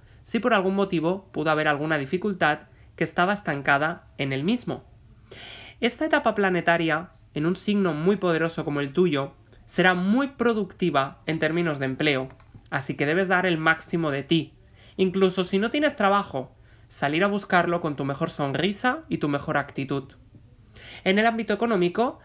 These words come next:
te sentirás estimulado o estimulada a realizar nuevos proyectos que requieren inversiones audaces de tu parte.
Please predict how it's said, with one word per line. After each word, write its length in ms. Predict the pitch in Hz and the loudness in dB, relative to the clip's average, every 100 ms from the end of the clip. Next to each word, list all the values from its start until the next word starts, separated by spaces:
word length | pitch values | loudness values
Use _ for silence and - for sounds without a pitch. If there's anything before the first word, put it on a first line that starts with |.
| - - | -20 -2
te 100 | 196 | 2
sentirás 460 | 196 196 196 202 226 | 2 2 2 2 -2
estimulado 560 | 226 208 175 156 160 | -2 0 2 4 4
o 60 | 175 | 2
estimulada 520 | 170 151 147 147 160 | 0 -2 0 2 2
a 40 | 190 | 0
realizar 520 | 156 139 139 147 143 | 0 -2 -2 -2 -2
nuevos 260 | 143 151 | -2 -2
proyectos 560 | - 185 160 156 196 202 | -2 0 0 -2 -2 -2
que 120 | - | -4
requieren 440 | 139 135 147 151 180 | -2 -2 -2 0 0
inversiones 580 | 143 139 - 147 151 | 0 -4 -2 -2 0
audaces 540 | 147 139 170 208 254 254 | 0 2 2 2 -2 -2
de 100 | 208 | -2
tu 100 | 202 | 0
parte. 480 | 175 139 - 120 | 0 0 -2 -10